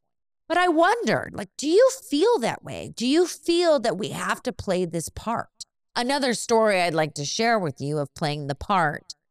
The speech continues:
was, um, you know, it was really sweet, but, um, when we were away at Easter,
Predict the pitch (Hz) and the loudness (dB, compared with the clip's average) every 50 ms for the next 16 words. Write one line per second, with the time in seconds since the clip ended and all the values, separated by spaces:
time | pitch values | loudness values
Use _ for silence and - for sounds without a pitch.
0 | _ _ _ - 156 160 165 165 165 160 160 160 143 - - - 170 175 170 165 | _ _ _ -6 0 2 4 4 4 4 2 0 -2 -4 -6 -4 -2 0 0 0
1 | 160 156 - - 196 196 180 175 170 170 156 170 151 151 156 170 156 160 151 - | -2 -4 -6 -4 -2 0 0 0 0 0 0 -2 -4 -2 0 0 0 0 -2 -4
2 | - - - 180 214 202 180 165 160 - - - - - 180 165 160 151 - - | -6 -8 -6 -4 -2 0 0 -2 -2 -6 -10 -10 -4 0 2 2 2 2 0 -4
3 | - 151 160 160 151 143 143 143 147 160 160 151 165 160 147 160 160 160 156 143 | -4 0 2 2 2 2 2 0 -2 -2 -2 0 -2 -2 0 0 0 0 0 -2
4 | 147 147 156 160 156 147 - - 139 151 - - 208 277 294 - - - 180 156 | -2 -2 0 0 -2 -2 -4 -4 -6 -8 -6 -4 -4 -4 -4 -4 -2 -2 0 0
5 | 147 143 147 | 0 0 -2